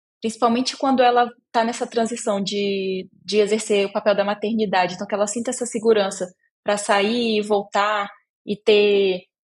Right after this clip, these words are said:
como a gente já comentou anteriormente, tem muitas que são prejudicadas por essa falta de, de apoio, de não ter essa rede de apoio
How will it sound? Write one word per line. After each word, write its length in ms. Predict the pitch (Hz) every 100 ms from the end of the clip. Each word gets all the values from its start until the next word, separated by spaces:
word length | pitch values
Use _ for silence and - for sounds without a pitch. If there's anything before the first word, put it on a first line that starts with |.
| _ _ -
como 160 | 202
a 20 |
gente 180 | 202 196
já 80 | 208
comentou 320 | 202 202 202
anteriormente, 560 | 196 196 202 202 190 -
tem 120 | 190
muitas 240 | 196 220
que 80 | -
são 140 | 214 202
prejudicadas 640 | 208 196 - 202 180 -
por 120 | 196
essa 340 | 196 196 196 196
falta 340 | 190 185 202
de, 500 | 175 190 190 185 180 -
de 120 | 202
apoio, 520 | 220 - 190 214 208
de 120 | 170
não 140 | 196 220
ter 260 | - 214
essa 260 | 220 - 196
rede 320 | 196 190 185
de 80 | 185
apoio 480 | 185 - 190 185